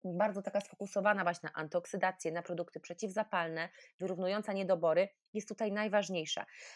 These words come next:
E, i teraz nabiał, no właśnie, to jest, e, super pytanie.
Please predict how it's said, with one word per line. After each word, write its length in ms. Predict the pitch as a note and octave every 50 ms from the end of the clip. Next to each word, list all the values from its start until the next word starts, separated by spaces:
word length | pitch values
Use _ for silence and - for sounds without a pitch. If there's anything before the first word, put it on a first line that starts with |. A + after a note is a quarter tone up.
| - -
E, 160 | - F3+ F3+
i 140 | - - F#3+
teraz 300 | - C4 D#4 D#4 D4 -
nabiał, 400 | A#3 B3 A#3+ G#3+ E3+ D#3+ - - F3
no 140 | E3+ F3+ F3
właśnie, 360 | E3+ G3 G3 G3 - E3 D3+
to 120 | - A3+
jest, 300 | A3+ A3 G#3+ - _ -
e, 120 | F#3+ F#3 F3
super 340 | - - B3 - C#4 B3+
pytanie. 500 | - A3+ G#3 - F3 D#3 C3+ C3+ D#3 F3+